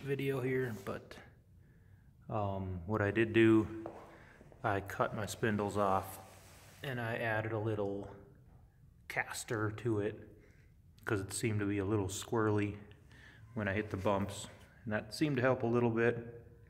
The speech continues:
So, uh, steering, just kinda made a little bracket on there up to a new steering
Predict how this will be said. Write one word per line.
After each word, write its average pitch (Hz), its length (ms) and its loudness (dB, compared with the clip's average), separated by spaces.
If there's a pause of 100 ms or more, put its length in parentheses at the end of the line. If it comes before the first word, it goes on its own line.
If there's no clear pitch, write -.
(1800)
So, 92 540 -8 (1200)
uh, - 300 -8
steering, 156 720 2 (2000)
just 110 220 -2
kinda 104 540 -2 (180)
made 107 260 2
a 110 60 2
little 107 220 2
bracket 110 580 6 (960)
on 104 300 0
there 107 500 2
up 107 220 0
to 104 340 0
a 90 220 -2
new 101 260 0
steering 101 680 -2